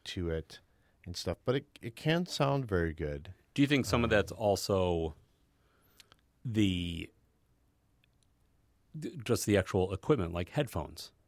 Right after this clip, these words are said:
Speaker 2: Like, the ones I'm wearing
Speaker 1: Yeah.
Speaker 2: right now sound, to me,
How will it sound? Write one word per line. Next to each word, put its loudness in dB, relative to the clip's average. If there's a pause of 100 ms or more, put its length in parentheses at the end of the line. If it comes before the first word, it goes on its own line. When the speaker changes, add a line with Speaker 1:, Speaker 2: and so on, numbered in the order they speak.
(120)
Speaker 2:
Like, -4
the 2
ones 0 (360)
I'm 0
wearing 4
Speaker 1:
Yeah. 4
Speaker 2:
right 0
now -2
sound, -2
to 0
me, -2